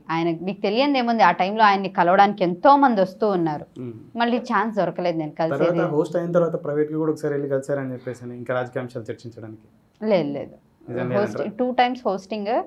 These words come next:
Speaker 1: తర్వాత, ఆ, రాజమండ్రికి వెళ్ళాను, భువనేశ్వరి మేడంని కలిశాను.
Speaker 2: Hmm.
Speaker 1: అప్పుడు బాబు గారు జైల్లో ఉన్నప్పుడు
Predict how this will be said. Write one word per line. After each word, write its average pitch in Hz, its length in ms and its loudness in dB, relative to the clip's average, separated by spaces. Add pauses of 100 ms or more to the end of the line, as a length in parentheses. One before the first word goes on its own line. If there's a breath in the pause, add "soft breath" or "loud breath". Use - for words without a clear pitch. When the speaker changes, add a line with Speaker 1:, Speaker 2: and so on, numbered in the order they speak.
(520 loud breath)
Speaker 1:
తర్వాత, 220 420 6
ఆ, 202 1000 0 (100)
రాజమండ్రికి 233 680 6
వెళ్ళాను, 170 420 2
భువనేశ్వరి 196 600 -2
మేడంని 147 360 -6
కలిశాను. 139 460 -12 (480)
Speaker 2:
Hmm. - 80 -8
Speaker 1:
అప్పుడు 190 200 -4
బాబు 170 260 4
గారు 175 240 0
జైల్లో 160 400 -2
ఉన్నప్పుడు 135 400 -14